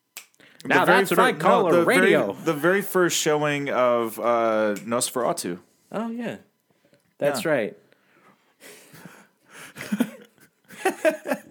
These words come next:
Speaker 1: Next, we're gonna say, "We found a gramophone of fucking Kevin Moan and the Reptiles."
Speaker 2: <laughs>
Speaker 1: Uh, but no, you should go listen to Kevin Moan and the Reptiles, uh, at kevin moan the reptiles dot bandcamp dot com.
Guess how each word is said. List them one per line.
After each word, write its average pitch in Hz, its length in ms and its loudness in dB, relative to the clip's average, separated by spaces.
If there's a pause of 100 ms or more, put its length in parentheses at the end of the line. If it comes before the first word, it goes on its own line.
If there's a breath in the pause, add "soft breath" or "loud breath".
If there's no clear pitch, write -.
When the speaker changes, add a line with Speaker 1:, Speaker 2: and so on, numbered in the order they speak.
(380 loud breath)
Speaker 1:
Next, 170 280 0
we're 165 60 -2
gonna 151 140 0
say, 156 220 2
"We 202 120 0
found 240 240 0
a 147 40 0
gramophone 151 880 -2
of 131 120 -4
fucking 131 340 -2
Kevin 147 300 -2
Moan 151 140 0
and 143 80 -2
the 139 60 -2
Reptiles." 302 840 -2
Speaker 2:
<laughs> 320 520 -4 (160)
Speaker 1:
Uh, 170 360 2
but 170 120 -2
no, 170 80 2
you 165 140 0
should 196 220 -2
go 196 100 2
listen 185 240 -2
to 170 80 -2
Kevin 165 240 0
Moan 156 100 2
and 151 60 0
the 143 60 4
Reptiles, 135 760 0
uh, 113 380 -2 (220)
at 117 200 -6
kevin 127 300 -2
moan 117 400 -2
the 117 140 0
reptiles 113 640 -2
dot 107 200 -4
bandcamp 104 460 -4
dot 95 220 -6
com. 98 360 -10